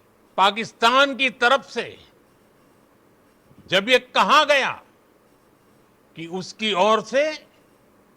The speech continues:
आगे कोई आतंकी गतिविधि और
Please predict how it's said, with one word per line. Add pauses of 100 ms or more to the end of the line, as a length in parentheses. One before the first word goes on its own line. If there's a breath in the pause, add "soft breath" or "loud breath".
(560)
आगे (220)
कोई (180)
आतंकी (120)
गतिविधि (1160)
और